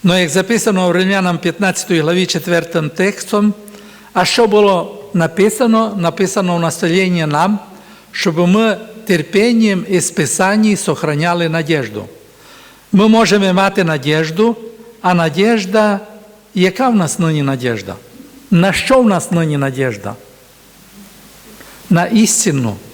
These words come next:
на Ісуса Христа, на Його ходатайство. Сьогодні Христос у святая святих як наш ходатай. Сьогодні, от ми мали, м, е, урок, який говорив за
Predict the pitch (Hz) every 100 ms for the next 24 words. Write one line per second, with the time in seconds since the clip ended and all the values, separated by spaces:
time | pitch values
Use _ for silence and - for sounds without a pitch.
0 | - - - 180 180 220 165 - 254 240
1 | 220 214 165 - 120 107 - - - 170
2 | 175 160 214 226 202 208 196 220 - -
3 | 120 113 - - - - 196 190 262 220
4 | 214 202 190 - 233 247 247 208 - 180
5 | 240 233 214 - 180 - 262 247 - -
6 | - - 180 180 196 226 220 - 214 214
7 | 214 214 160 101 - - - _ _ _
8 | _ _ _ _ _ _ - 202 175 214
9 | 147 127 107 - - 180 175 175 175 165
10 | 151 139 123 - - - - - 160 151
11 | 147 139 131 131 147 147 - - - -
12 | - 170 170 202 - - - - - -
13 | - 185 175 208 156 165 165 180 165 131
14 | 160 151